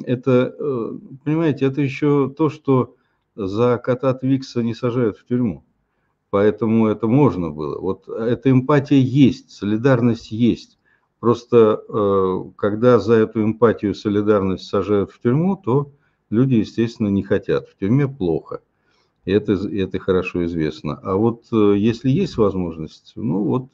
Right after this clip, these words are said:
люди проявляют. То есть, на самом деле, всё-таки, <clears throat> э, слухи о том, что вот, э, там, ро-, ро-, российское общество, оно,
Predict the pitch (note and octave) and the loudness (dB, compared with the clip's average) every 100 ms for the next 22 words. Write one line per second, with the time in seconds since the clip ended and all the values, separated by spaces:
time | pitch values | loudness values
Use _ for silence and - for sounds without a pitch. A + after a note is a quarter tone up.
0 | _ F#2+ C3 B2+ - G2 F#2+ F#2 E2+ - | _ -6 -4 -4 -2 -2 0 0 -2 -6
1 | - _ _ - C#3 C3+ D#3+ D#3 F#3 D#3+ | -20 _ _ 0 0 2 0 2 0 2
2 | D#3 C3+ C3+ D3+ - C#3 C3+ - - D#3+ | 2 2 2 -2 0 2 2 -2 4 6
3 | A#2+ - - _ _ G2+ G2 F#2+ D3 D3+ | 6 2 -16 _ _ 0 2 0 0 0
4 | C3+ A#2+ A#2+ C#3 B2 - A2 G2+ G2+ - | 4 4 4 2 0 -2 -2 0 -2 -2
5 | G2+ F#2+ F#2 F2 F2 F2 E2 F2+ F2 F2 | 0 2 2 0 -2 -4 -6 -6 -6 -6
6 | F2 F2+ F2 E2+ F2+ G2+ G#2+ F#2+ A2+ A#2 | -10 -14 -16 -8 -2 -2 0 0 0 0
7 | G#2 A2+ - A#2+ - A2 A2+ G#2+ - - | 0 0 0 -4 -2 0 2 0 -4 -6
8 | G2+ F2+ _ _ - _ F#2 G#2+ G#2+ G#2 | -4 -4 _ _ -20 _ -2 0 2 0